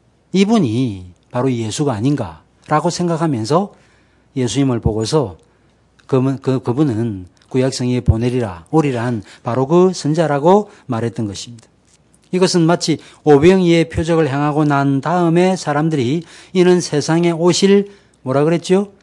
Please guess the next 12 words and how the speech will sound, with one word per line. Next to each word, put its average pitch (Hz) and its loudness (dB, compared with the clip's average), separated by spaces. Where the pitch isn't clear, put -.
"선지자라"라고 156 4
말했던 139 -2
것과 131 0
똑같은 170 0
반응이라 120 -2
할 104 -6
수 - -12
있겠습니다. 90 -16
두 156 2
번째 220 4
부류는 151 4
예수님을 139 0